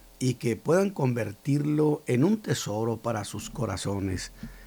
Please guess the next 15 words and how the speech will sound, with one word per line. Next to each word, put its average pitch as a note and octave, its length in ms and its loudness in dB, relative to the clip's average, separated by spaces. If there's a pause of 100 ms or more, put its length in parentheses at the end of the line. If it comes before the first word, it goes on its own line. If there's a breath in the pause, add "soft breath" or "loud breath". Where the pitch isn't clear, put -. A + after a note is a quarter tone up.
(120 loud breath)
Ese C#3+ 340 2
es C3+ 220 2 (520 loud breath)
mi A2+ 200 4
más A#2+ 280 2
grande A2+ 520 2 (160)
anhelo. A2+ 600 0 (500 loud breath)
Y C3 140 2
también, A#2+ 560 2
por D#3+ 160 -2
supuesto, D#3 800 0 (100)
les A2 260 -2
puedo C3 320 2
decir D#3 480 0
que - 160 -2
de-, A2 140 -4